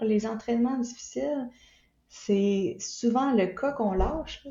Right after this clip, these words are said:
parce que c'est trop difficile. Même si t'as le poids idéal, est-ce que t'es plus,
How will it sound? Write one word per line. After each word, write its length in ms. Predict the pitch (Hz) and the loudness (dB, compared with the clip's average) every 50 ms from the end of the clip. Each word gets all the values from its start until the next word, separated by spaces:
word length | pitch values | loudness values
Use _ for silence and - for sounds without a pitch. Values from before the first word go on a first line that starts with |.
| - _ | -14 _
parce 120 | 214 214 | -14 -12
que 100 | - 214 | -10 -12
c'est 160 | 214 - 208 | -6 -6 -8
trop 200 | 214 - - 233 | -8 -2 0 0
difficile. 440 | 220 214 - - - - - 247 240 | 0 0 -4 -8 -12 -8 -2 0 2
Même 160 | 233 262 285 | 2 2 0
si 100 | 262 - | -2 0
t'as 120 | - 233 220 | 2 2 2
le 100 | 208 208 | 2 0
poids 180 | - - 247 240 | 0 2 4 4
idéal, 320 | 220 208 202 208 233 254 233 | 4 4 4 2 2 0 -2
est-ce 100 | 233 - | -4 -4
que 60 | 226 | -4
t'es 160 | 226 220 220 | -4 -4 -4
plus, 440 | 220 - - - 226 226 226 226 | -6 -8 -10 -8 -6 -6 -6 -8